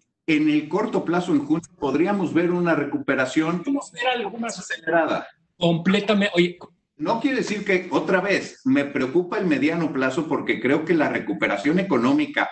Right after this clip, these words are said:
Speaker 1: o la crisis en la que vamos a entrar puede ser de una profundidad mayor. Y eso creo que no está siendo considerada. Pero muchas de las empresas que están en la Bolsa Mexicana de Valores no necesariamente dependen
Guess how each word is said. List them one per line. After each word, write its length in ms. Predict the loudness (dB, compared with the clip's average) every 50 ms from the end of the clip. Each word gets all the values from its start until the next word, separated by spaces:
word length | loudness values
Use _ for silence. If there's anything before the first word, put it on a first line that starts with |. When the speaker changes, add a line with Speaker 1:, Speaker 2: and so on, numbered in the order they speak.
| -6 -16 _ _
Speaker 1:
o 140 | -2 0 0
la 220 | 0 0 -2 -2
crisis 480 | 0 0 0 0 0 -2 -4 -4 -2 -2
en 100 | -2 -2
la 100 | -2 -4
que 80 | -6
vamos 260 | -6 -6 -4 -4 -4
a 40 | -4
entrar 320 | -4 -2 0 0 0 0 0
puede 180 | 0 0 0 0
ser 280 | 0 0 0 0 0 0
de 120 | 0 2 2
una 260 | 2 2 2 2 0
profundidad 680 | -2 -6 -4 -4 -2 0 0 0 0 2 0 -2 -2 0
mayor. 440 | 0 0 2 2 2 0 0 -2 -6 _ _ _ _ _ _
Y 220 | -6 0 2 2
eso 260 | 2 2 -2 -4 -2
creo 200 | -2 -2 -2 -2
que 100 | -2 -2
no 80 | -2 -2
está 240 | -2 -2 -2 -4 -2
siendo 280 | 0 0 0 2 2
considerada. 600 | 0 0 0 0 2 2 2 0 0 -4 -8 -6 -2
Pero 120 | 0 2 2
muchas 360 | 2 2 2 0 0 0 0
de 60 | 0
las 200 | 0 0 0 -2
empresas 420 | -2 -2 -2 -2 -2 -2 -2 -2
que 100 | -2 -4
están 240 | -2 0 0 0 2 2
en 80 | 0
la 60 | 0
Bolsa 260 | 0 0 0 0 0 -2
Mexicana 400 | -2 -2 -2 0 0 2 2 2
de 60 | 2
Valores 460 | 2 2 2 2 0 0 -2 -2 0
no 160 | 0 0 0
necesariamente 720 | 0 -2 -2 -2 -2 -2 -2 0 0 0 0 0 -2 -2
dependen 640 | -2 -2 0 0 0 0 2 0 0 0 -2 -4